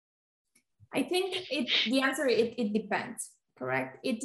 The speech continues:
depends a lot on, um, what department are we talking about, because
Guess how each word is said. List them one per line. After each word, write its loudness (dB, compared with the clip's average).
depends 0
a 2
lot 8
on, 2
um, 4
what 4
department 2
are 2
we 4
talking 2
about, 0
because 0